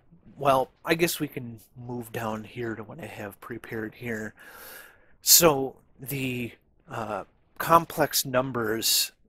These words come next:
can be written like this, like it's a unit circle.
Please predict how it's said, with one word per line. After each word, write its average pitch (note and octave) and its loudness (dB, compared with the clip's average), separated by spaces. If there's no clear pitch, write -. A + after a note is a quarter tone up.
can A#2+ -8
be A#2 -4
written B2+ 0
like A2 -4
this, - 2
like A#2+ -6
it's - -4
a A#2+ -6
unit A#2+ -8
circle. A2+ -2